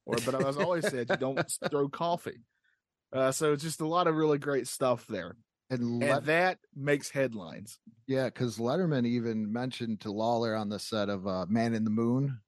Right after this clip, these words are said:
Speaker 3: the biopic of Andy Kaufman, uh, said that pretty much made their show.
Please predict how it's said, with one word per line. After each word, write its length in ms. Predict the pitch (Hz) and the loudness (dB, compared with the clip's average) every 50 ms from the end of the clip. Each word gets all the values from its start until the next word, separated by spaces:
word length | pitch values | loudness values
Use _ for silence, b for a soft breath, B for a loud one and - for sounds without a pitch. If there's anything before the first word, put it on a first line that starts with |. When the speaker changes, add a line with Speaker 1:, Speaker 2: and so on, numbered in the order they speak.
| _ _ _ - | _ _ _ -6
Speaker 3:
the 160 | 110 110 104 | -4 -2 -2
biopic 720 | 98 104 110 113 117 120 120 123 120 - 135 135 127 - | 0 2 4 4 4 4 2 2 2 2 0 0 0 -2
of 240 | 120 101 117 110 107 - | -2 -2 -2 -2 -4 -4
Andy 240 | - 123 123 123 127 | -2 0 0 0 0
Kaufman, 500 | - 131 131 131 127 123 - 151 147 151 b b b b _ _ _ _ _ _ _ _ _ _ _ _ _ _ _ _ _ _ _ _ | 2 2 2 2 2 0 -2 -2 -2 -2 b b b b _ _ _ _ _ _ _ _ _ _ _ _ _ _ _ _ _ _ _ _
uh, 220 | 98 107 95 87 - - - 82 101 | -4 -2 -2 -2 -4 -6 -8 -10 -8
said 420 | - - - 131 123 110 87 - - _ _ _ - 110 104 110 104 107 | -4 0 2 4 4 2 0 -8 -16 _ _ _ -18 -16 -14 -12 -4 0
that 300 | 120 120 123 131 - - | 2 2 2 0 -2 -2
pretty 220 | - 135 131 127 | 0 2 2 4
much 260 | 120 120 117 - - | 4 4 2 2 0
made 220 | 104 107 104 104 90 | -2 -2 -2 -2 -2
their 120 | 95 92 | -4 -6
show. 380 | - - 98 85 71 69 82 | -4 -4 -4 -4 -4 -6 -8